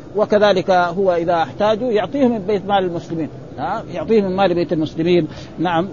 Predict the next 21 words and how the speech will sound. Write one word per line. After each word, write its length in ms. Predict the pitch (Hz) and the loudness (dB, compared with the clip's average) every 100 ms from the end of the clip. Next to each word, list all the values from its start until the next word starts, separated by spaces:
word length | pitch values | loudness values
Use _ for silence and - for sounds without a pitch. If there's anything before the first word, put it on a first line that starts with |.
| 156 | 0
وهذا: 720 | 175 156 127 - - 151 131 - - | 2 2 0 -10 -2 -2 -2 -4 2
"وإني 300 | 196 214 190 | 4 6 4
والله 360 | 175 202 202 | 6 6 6
لا 200 | 202 220 | 6 4
أغير 400 | 208 196 220 202 | 2 2 2 0
شيئا 260 | 175 220 196 | 0 0 0
من 180 | 185 165 | -2 -2
صدقة 340 | 196 - 190 185 | -2 -2 -2 -2
رسول 340 | 175 - 220 | -4 -2 -4
الله 360 | 196 190 196 185 | 0 2 2 2
صلى 140 | 180 | 0
الله 0 | |
عليه 100 | 147 | -2
وسلم"، 0 | 160 | 0
لأن 200 | 175 185 | 0 0
الرسول 440 | 180 175 220 - 214 - - - | -2 2 6 6 4 -12 -6 0
جعل 280 | 214 202 180 | 2 2 4
شيء 200 | 226 220 | 4 4
منها 280 | 220 226 | 2 0
صدقة، 400 | 196 220 170 156 127 - - - 139 | 2 2 2 -2 -8 -12 -16 -14 -6
ها، 260 | 170 220 | -4 -4